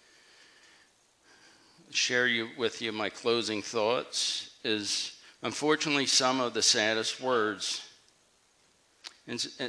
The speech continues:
unfortunately, some of the saddest words in Scripture apply to us today.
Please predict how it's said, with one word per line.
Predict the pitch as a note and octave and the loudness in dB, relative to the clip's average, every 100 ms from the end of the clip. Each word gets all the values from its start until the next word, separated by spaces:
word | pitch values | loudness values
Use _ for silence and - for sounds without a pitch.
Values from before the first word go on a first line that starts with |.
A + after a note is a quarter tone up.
| - | -6
unfortunately, | A#2+ A#2 D#3 E3 D3 B2+ B2 | -4 -2 2 2 2 0 2
some | C3 A#2+ | 2 2
of | A#2 | 2
the | A2 | 2
saddest | A#2+ A2 A#2+ - C#3+ | 4 4 4 0 0
words | B2+ A#2 B2+ | 0 0 -2
in | |
Scripture | A#2+ - D3 B2+ - G2+ | -2 0 0 0 0 -4
apply | G2 A2+ G#2+ G#2+ | -4 -4 -2 -2
to | A2 G2+ | -2 -2
us | G2+ - | 0 0
today. | - G#2+ G#2+ F#2+ F#2 | -2 0 2 2 -2